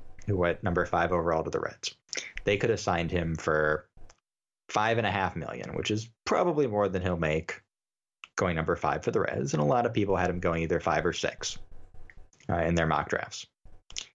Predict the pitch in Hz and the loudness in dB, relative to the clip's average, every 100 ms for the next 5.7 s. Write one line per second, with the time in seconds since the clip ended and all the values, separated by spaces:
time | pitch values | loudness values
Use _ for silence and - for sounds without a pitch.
0 | _ - - 123 180 180 101 92 92 104 | _ -2 0 2 2 2 2 2 0 -6
1 | - - - 214 208 113 87 87 104 110 | -14 -12 -4 0 2 2 2 0 -2 -2
2 | 98 90 92 95 - _ _ - - 90 | 2 2 2 -2 -10 _ _ -6 0 2
3 | 82 82 95 62 - - - - _ _ | 0 0 0 0 0 -6 -14 -14 _ _
4 | - 110 - - 90 82 - 87 82 - | -4 -4 -2 -2 -2 -2 0 0 0 0
5 | 107 101 - - - 90 107 | 0 0 -2 -8 -4 -2 -2